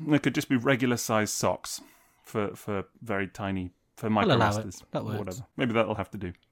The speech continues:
Speaker 1: Right, and tonight the topic is controversial opinions, which is a bit of a weird one, I know, but we talked about this and said, "Wouldn't it be fun," <laughs> fun, one of the fam-, famous last words,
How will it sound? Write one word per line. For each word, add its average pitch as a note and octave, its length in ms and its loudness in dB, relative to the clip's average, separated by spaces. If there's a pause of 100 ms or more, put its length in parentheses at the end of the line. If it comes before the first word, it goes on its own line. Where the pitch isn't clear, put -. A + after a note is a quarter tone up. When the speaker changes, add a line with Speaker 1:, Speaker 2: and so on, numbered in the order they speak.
Speaker 1:
Right, G3+ 200 10
and D#3+ 160 6
tonight G3 540 6
the D#3 200 2
topic - 680 0
is A#2+ 440 2 (120)
controversial B2+ 960 0 (320)
opinions, G#2 800 0 (320)
which F3 160 4
is F3+ 80 4
a G3 40 2
bit G#3 120 10
of F#3+ 80 6
a G3 40 8
weird F3+ 220 8
one, B2+ 160 8
I A#2+ 60 6
know, A#2+ 380 8
but C#3+ 180 4
we C3 360 4
talked - 280 2
about G#2 260 2
this G2+ 400 -4
and A2+ 160 -2
said, G2+ 380 0 (100)
"Wouldn't D#3 320 2
it - 80 -4
be E3 100 -4
fun," A#2 460 -2 (400)
<laughs> - 380 -4
fun, F#2 320 -6 (120)
one A2 160 -8
of G2 60 -8
the A2 80 0
fam-, A2+ 160 2
famous G#2 300 -2
last G2+ 200 0
words, G#2+ 180 -2